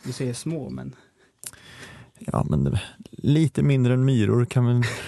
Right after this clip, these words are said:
Speaker 1: <laughs> Ja.
Speaker 2: Nej, de är extremt små. Eh, man brukar säga att de är punktpartiklar, så de har egentligen ingen storlek, vilket är ganska konstigt.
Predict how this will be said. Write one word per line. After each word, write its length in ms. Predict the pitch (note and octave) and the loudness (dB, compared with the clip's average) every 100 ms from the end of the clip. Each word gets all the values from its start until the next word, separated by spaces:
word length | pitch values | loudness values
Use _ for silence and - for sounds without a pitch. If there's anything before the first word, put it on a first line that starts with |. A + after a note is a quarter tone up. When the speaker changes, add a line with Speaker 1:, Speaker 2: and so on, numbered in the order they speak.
| - C#3+ - - - | -4 -4 -6 -8 -10
Speaker 1:
<laughs> 720 | - - C4+ C4 A3 F#3 - | -10 -8 -2 0 0 -2 -8
Ja. 140 | - A#2 A#2+ A#2+ - - | -8 -6 -6 -6 -10 -8
Speaker 2:
Nej, 180 | - D#2+ - | -2 0 2
de 160 | B2 | 4
är 40 | C#3+ | 4
extremt 460 | C#3+ - D#3+ C3+ | 0 -2 -2 -2
små. 300 | - G2 D#2+ - _ _ - - | -2 -2 -2 -6 _ _ -8 0
Eh, 380 | G2 F2+ E2+ | 2 4 2
man 220 | F2 F#2+ A#2 | 2 2 4
brukar 180 | A#2+ | 2
säga 160 | A#2 C3 | 0 -2
att 60 | - | 0
de 100 | A#2 | 0
är 100 | - | 0
punktpartiklar, 760 | - B2 F#2+ - F#2+ F2 - G#2 | 0 2 2 0 0 2 2 2
så 100 | - | 4
de 80 | G#2+ | 4
har 200 | G#2+ A2+ | 4 4
egentligen 280 | C3+ G2+ G#2+ | 2 2 2
ingen 140 | F#2+ | 2
storlek, 520 | - B2+ F#2 F#2+ C3 | 0 -2 0 0 0
vilket 220 | A2 - G2 | -2 0 0
är 60 | |
ganska 300 | F#2+ G2+ - | 2 0 -2
konstigt. 680 | - A2 F2+ - - - - | -2 0 0 -2 -4 -4 -12